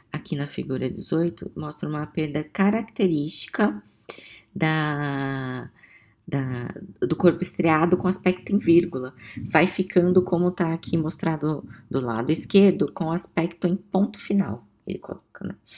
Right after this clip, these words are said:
Com aspecto em ponto. Vai perdendo essa via dopaminérgica até, por último, chegar na cabeça do núcleo caudado. A próxima doença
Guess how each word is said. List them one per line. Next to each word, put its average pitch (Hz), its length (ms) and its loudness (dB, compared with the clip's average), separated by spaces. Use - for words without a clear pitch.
Com - 120 -12
aspecto - 340 -4
em 185 60 0
ponto. - 260 -4
Vai 147 100 2
perdendo 180 360 4
essa 180 200 0
via 170 160 4
dopaminérgica 175 800 0
até, 190 240 4
por 180 180 4
último, 185 280 6
chegar 175 520 0
na 170 140 0
cabeça 165 500 0
do 156 380 -2
núcleo 135 360 -4
caudado. 143 480 -6
A - 100 -8
próxima 170 500 0
doença 151 680 -2